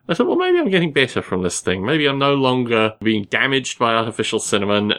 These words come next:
and for that reason, I tried two of these pieces of candy in my mouth at once. And that was the wrong thing to do. My tongue swelled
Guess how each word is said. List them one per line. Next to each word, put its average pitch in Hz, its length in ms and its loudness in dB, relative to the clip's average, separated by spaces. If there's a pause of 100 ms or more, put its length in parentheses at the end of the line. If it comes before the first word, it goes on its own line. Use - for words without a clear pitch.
and 120 420 0 (320)
for - 120 -14
that 170 180 -2
reason, 139 360 0
I 120 120 0
tried 120 480 0
two 180 240 2
of 135 100 -2
these 107 220 -2
pieces 101 420 -4
of 92 100 -10
candy 92 520 -4
in 87 80 -4
my 87 160 -4
mouth 87 320 -4
at - 120 -18
once. - 520 -18 (480)
And 165 100 -2
that 190 100 0
was 175 120 0
the 156 80 2
wrong 131 260 0
thing 117 240 -4
to 107 140 -6
do. - 300 -2 (220)
My 123 140 -4
tongue 123 320 -4
swelled 113 540 -2